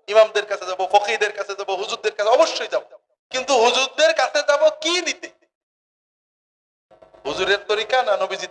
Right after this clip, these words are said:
তরিকা? হ্যাঁ, আপনি যাবেন, "হুজুর, আমি দে-, ভালো পড়াশোনা জানি না, আমি মুহাম্মদুর রাসূলুল্লাহ সাল্লাল্লাহু আলাইহি ওয়াসাল্লামের তরিকায় মাবুদ আল্লাহর ইবাদত করতে চাই, আপনি আমাকে।" আমি নবীজি সাল্লাল্লাহু আলাইহি ওয়াসাল্লামের তরিকায় আল্লাহর ইবাদত করে আল্লাহর ওলি হতে চাই, আপনি আমাকে।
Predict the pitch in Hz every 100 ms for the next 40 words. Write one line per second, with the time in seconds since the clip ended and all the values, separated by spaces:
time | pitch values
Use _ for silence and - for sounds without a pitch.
0 | - - _ _ _ _ _ _ _ -
1 | 160 - 156 _ _ _ - 175 - -
2 | 311 269 247 277 - - - - 165 165
3 | - 170 - - 151 160 139 139 180 170
4 | 180 202 220 - _ 175 208 285 285 226
5 | 277 302 320 311 247 220 208 202 214 233
6 | - 220 214 208 185 196 226 240 254 -
7 | 170 165 214 220 - 156 156 147 143 131
8 | - - - - - _ _ - - -
9 | 165 - 135 - - _ _ _ _ _
10 | _ _ _ _ _ _ - 208 269 302
11 | 262 269 262 311 302 247 254 277 302 302
12 | 247 262 262 277 269 226 233 247 226 226
13 | 254 - - 285 247 233 214 214 175 -
14 | 156 - 135 _